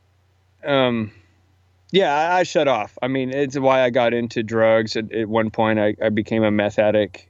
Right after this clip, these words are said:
uh, got hooked on meth and cocaine. Uh, it was just very, it's, it's self-destructive because here's the thing. If, if you don't love yourself,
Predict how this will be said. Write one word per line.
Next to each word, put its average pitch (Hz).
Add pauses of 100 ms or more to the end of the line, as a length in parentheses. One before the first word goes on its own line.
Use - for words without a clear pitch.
(180)
uh, 104
got 101
hooked 113
on 107
meth 104
and 107
cocaine. 104 (600)
Uh, 110
it 151
was 156
just 165
very, 151
it's, 160
it's 165
self-destructive 175
because 120
here's 170
the 139
thing. 117
If, 113
if -
you 185
don't 196
love 135
yourself, 120